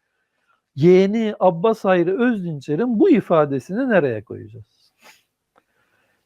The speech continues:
Yani Fikriye sonuçta işte bir aşk nedeniyle, karşılıksız kalmış bir aşk nedeniyle içine girdiği bir cinnetin sonucunda kendi kendisini öldürmüş ise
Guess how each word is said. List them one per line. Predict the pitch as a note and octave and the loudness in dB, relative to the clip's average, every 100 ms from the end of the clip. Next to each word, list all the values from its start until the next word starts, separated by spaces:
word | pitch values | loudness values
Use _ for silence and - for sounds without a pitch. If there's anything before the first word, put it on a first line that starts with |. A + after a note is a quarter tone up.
| - | -2
Yani | B2+ C3 | 0 0
Fikriye | - A#3 E3 D#3+ B3+ | 0 0 2 2 2
sonuçta | - G#3+ C#3+ - - C#4 | 2 -2 -2 -8 -4 -2
işte | - - F3 | -2 0 0
bir | B3 - | 2 2
aşk | A#3+ - G3+ | 2 0 -6
nedeniyle, | D#3+ C3+ C3 C#3+ A2+ C#3 | -6 -6 -10 -10 -8 -6
karşılıksız | - F3 E3 - E3 D3+ - G#3 | 0 2 2 0 -4 -4 -8 -14
kalmış | - D3+ C3 C3 - | -6 -6 -4 -10 -8
bir | D3 - | -6 2
aşk | F3 - E3+ | 0 0 -8
nedeniyle | C#3+ C#3 C#3+ E3+ A#2 C#3 D#4+ - _ _ _ - _ _ _ _ _ - | -6 -6 -6 -6 -2 0 0 -4 _ _ _ -20 _ _ _ _ _ -2
içine | G#3 - A#3 A#3+ | -2 2 2 2
girdiği | G3 E3+ D#3 E3 E3+ | 2 0 2 0 2
bir | G3+ | -2
cinnetin | E3 G3+ G#3 G3 A3 | -2 0 0 0 -2
sonucunda | F#3 - A3 F#3 C#3 C3+ B2+ C3+ | -2 2 2 2 -2 -4 -2 2
kendi | G#3+ G3+ F4 | 2 4 2
kendisini | D#4+ G#3+ D#3 B2+ D#3 D#3 | 2 0 -2 -8 -8 -6
öldürmüş | D#3 C3+ C3+ C3 C#3 - | -4 -4 -4 -6 -8 -10
ise | B2 - G3+ F4+ | -16 0 2 2